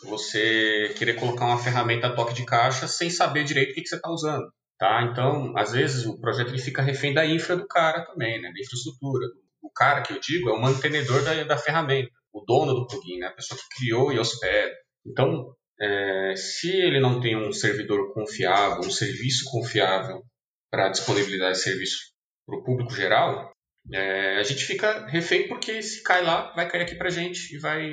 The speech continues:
é, prejudicar bastante a experiência, tá? Um outro exemplo é o uso de um vídeo embedado, que é uma faca de dois gumes, porque se por um lado a gente economiza recurso de infraestrutura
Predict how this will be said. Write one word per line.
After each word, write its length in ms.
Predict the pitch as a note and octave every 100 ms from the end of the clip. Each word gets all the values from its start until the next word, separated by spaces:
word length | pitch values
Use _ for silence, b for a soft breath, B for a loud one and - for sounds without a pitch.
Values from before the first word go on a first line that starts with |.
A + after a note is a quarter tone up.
| D3 C3 B2+
é, 540 | A2+ A2+ A2 G#2 - _ _ _ _ _
prejudicar 400 | A2+ A#2 A#2 -
bastante 320 | C3 B2+ C3+
a 40 | C3
experiência, 580 | - D#3 C#3 G2+ - - _ _
tá? 260 | F#2 G#2+ - - _ _ _ -
Um 120 | A2+
outro 200 | - A#2
exemplo 440 | G#2+ B2 C#3 C3 - - - _ _ _ _ _ -
é 260 | G2+ G#2 G#2
o 200 | G#2+ A#2+
uso 240 | A#2+ C3
de 100 | B2+
um 100 | C#3
vídeo 760 | B2+ C3 B2+ C#3 C3+ C3 B2+ -
embedado, 640 | A#2 B2+ A#2 F2+ D#2+ - - _ _ _ _ _ _
que 80 | -
é 40 | B2
uma 120 | D3+
faca 340 | - D#3 F3
de 140 | D3+ D#3
dois 240 | E3+ D3
gumes, 480 | B2+ B2+ - - -
porque 240 | - B2+
se 220 | - -
por 180 | F3+ F3+
um 60 | D#3
lado 240 | B2 A2+
a 20 |
gente 260 | A2 A#2+ -
economiza 720 | - D3+ C3+ A#2+ B2+ E3 -
recurso 540 | A#2 A2+ - G#2+ G2+ -
de 140 | C3
infraestrutura 800 | C3+ C3+ - A2+ - G2+ G2+ F2